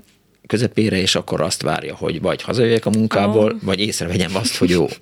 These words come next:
Speaker 1: ő ott ül, és hát már fél öt van, lassan el kéne indulni. És, eh, de amikor nem vagyok otthon, akkor is beül. És már, hogy megjövök, és akkor majd megyünk sétálni.
Speaker 2: Én bulizik veled egyet este.
Speaker 1: És,
Speaker 2: Sétaparton.
Speaker 1: és most meg az volt, hogy, eh,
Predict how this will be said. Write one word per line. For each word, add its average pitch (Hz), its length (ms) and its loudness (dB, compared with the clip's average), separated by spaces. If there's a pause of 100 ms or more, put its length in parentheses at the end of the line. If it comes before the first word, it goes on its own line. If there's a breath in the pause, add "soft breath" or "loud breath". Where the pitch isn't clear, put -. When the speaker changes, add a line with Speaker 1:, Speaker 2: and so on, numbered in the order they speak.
(200)
Speaker 1:
ő 87 280 -2
ott 90 300 -2
ül, 95 160 4
és 82 240 2
hát 82 160 -4
már - 140 -6
fél 104 280 2
öt 98 180 0
van, 95 240 -2 (280 loud breath)
lassan 95 260 -4
el 80 160 -4
kéne 69 220 -6
indulni. 78 400 -8 (520 loud breath)
És, 92 500 2
eh, 104 280 2 (200)
de 104 100 0
amikor 117 240 0
nem 139 120 2
vagyok 85 220 0
otthon, - 260 0
akkor - 240 -8
is - 120 -10
beül. - 420 -6
És - 140 -4
már, - 280 -4 (220)
hogy - 280 -12 (320)
megjövök, 120 500 -4
és - 140 -2
akkor - 200 -8
majd - 140 -6
megyünk - 260 -6
sétálni. - 460 -4 (360 loud breath)
Speaker 2:
Én 214 120 0
bulizik 196 360 -2
veled 214 180 -10
egyet 208 400 -10
este. - 280 -10
Speaker 1:
És, 110 160 4 (100)
Speaker 2:
Sétaparton. 110 320 0
Speaker 1:
és 107 60 -2
most 113 240 2
meg 127 140 2
az 123 220 2
volt, 101 420 2
hogy, 98 560 0
eh, 98 300 4